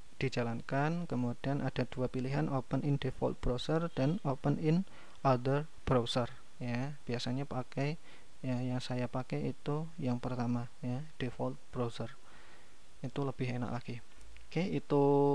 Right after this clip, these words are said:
untuk rekomendasi extension dari saya. Silahkan teman-teman bisa menginstal atau mungkin,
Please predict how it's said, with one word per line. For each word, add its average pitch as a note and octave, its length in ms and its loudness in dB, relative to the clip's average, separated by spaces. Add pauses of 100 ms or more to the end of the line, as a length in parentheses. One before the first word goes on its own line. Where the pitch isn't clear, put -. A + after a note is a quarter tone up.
(180)
untuk C3 640 2
rekomendasi B2+ 960 0
extension B2+ 560 -2
dari A#2+ 240 -2
saya. C3 640 2
Silahkan B2 480 -2
teman-teman B2+ 480 0
bisa B2+ 240 -2
menginstal B2+ 560 0
atau C#3 240 0
mungkin, E3+ 480 0